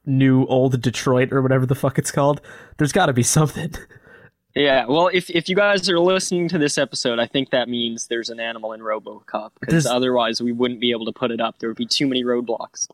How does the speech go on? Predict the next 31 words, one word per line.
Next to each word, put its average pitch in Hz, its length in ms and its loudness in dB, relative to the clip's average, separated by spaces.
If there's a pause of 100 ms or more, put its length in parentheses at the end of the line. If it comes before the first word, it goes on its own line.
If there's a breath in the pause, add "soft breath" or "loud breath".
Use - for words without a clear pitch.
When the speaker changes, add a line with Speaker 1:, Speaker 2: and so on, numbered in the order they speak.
(120)
Speaker 1:
Well, 190 240 4
and 196 160 4
it's 180 120 -4
wild 190 360 4
because, 147 340 0
you 156 80 4
know, 143 120 4
there's 147 240 2
these 151 200 -2
unseen 165 480 0
animal 135 400 0
forces, 120 520 0
right? 113 220 2
And 135 120 0
they're 123 80 4
stopping 143 400 2
us 123 100 -2
from 120 120 -2
recording 113 420 0
about 104 180 -2
Toy 165 200 4
Story. 98 420 -4 (360 soft breath)
But 185 320 2 (440)
the 143 160 2
movie 170 340 6
after 170 320 2
that 120 220 4
is 123 120 4
an 127 80 4
animal 160 380 2
movie. 113 400 -2